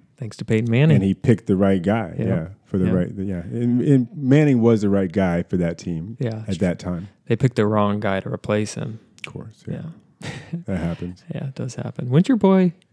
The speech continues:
Speaker 1: Tom Brady gonna retire? You think he's
Speaker 2: He's forty-five is what he says.
Speaker 1: is he
Speaker 2: I
Speaker 1: gonna,
Speaker 2: believe him.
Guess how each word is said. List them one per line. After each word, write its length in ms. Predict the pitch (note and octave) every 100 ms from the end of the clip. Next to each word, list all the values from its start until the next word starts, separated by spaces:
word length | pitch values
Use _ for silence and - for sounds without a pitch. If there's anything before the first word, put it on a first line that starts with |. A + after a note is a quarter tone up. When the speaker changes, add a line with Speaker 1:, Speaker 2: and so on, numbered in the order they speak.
| _ -
Speaker 1:
Tom 220 | C#3+ C#3
Brady 440 | B2 C3 A#2 A2 _ _ _ _ -
gonna 100 | A#2
retire? 280 | A2+ - A#2
You 80 | A2+
think 160 | B2+ B2+
he's 200 | C3 -
Speaker 2:
He's 40 | -
forty-five 600 | - D3 D3 B2 D3 A#2+
is 80 | A2
what 100 | G#2
he 80 | F#2+
says. 340 | A#2 A#2+ F#2
Speaker 1:
is 60 | A#2
he 60 |
Speaker 2:
I 40 | G3+
Speaker 1:
gonna, 120 | E3+
Speaker 2:
believe 180 | D#3 C3
him. 260 | F2 F2+